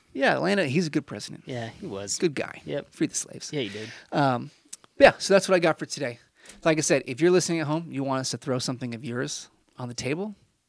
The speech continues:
Speaker 1: send us something, you know, especially if you're one of our local guys here, local buddies.
Speaker 2: Oh,
Speaker 1: Like,
Speaker 2: yeah.
Speaker 1: just, you know, drop something off. Be fun to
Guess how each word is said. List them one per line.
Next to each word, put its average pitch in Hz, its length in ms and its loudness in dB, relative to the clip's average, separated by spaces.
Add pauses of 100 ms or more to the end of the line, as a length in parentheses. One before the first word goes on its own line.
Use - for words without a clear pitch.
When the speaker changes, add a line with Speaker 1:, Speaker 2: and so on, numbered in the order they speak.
(220)
Speaker 1:
send 294 200 -4
us 370 100 -2
something, 262 300 -2 (300)
you 127 100 -12
know, 156 80 -2
especially 202 300 0
if 170 60 -4
you're 160 100 6
one 151 120 4
of 135 80 4
our 123 60 2
local 135 300 0
guys 147 300 4
here, 185 280 2
local 131 200 -2
buddies. 180 340 6
Speaker 2:
Oh, - 40 -4
Speaker 1:
Like, 196 100 -2
Speaker 2:
yeah. 98 180 -6 (460)
Speaker 1:
just, - 260 -2 (340)
you 214 100 -4
know, 262 80 -12 (360)
drop 170 220 -2
something 156 200 0
off. 123 240 -2 (380)
Be 156 60 0
fun 151 220 2
to 135 120 2